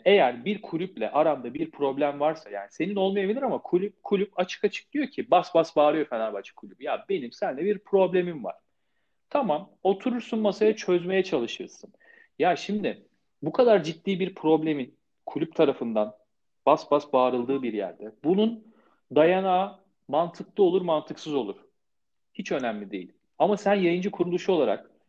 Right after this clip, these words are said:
ya elli kez dikkat etmen lazım. Yani o yayına verdiğin, sorun da olmasa dikkat etmen lazım. Yani Fenerbahçe değil başka birine de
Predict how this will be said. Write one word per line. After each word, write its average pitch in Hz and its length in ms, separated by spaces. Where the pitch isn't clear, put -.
ya - 280
elli 196 340
kez 208 240
dikkat 175 320
etmen 127 380
lazım. 110 300
Yani 156 300
o 175 120
yayına 214 340
verdiğin, 202 540
sorun 285 380
da 294 40
olmasa 196 360
dikkat 147 280
etmen 123 360
lazım. 107 320
Yani 123 340
Fenerbahçe 226 560
değil 226 140
başka 196 300
birine 220 180
de - 40